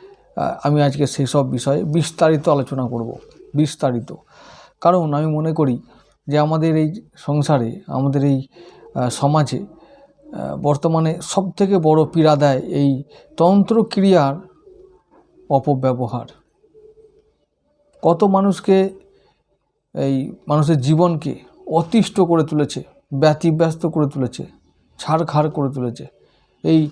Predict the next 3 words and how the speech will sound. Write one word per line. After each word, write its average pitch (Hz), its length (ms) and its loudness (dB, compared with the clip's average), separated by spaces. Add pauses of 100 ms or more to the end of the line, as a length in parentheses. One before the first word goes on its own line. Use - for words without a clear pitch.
(260)
তন্ত্রক্রিয়ার 156 720 2
অপব্যবহার। 123 720 -2 (3000)
তন্ত্র 180 320 2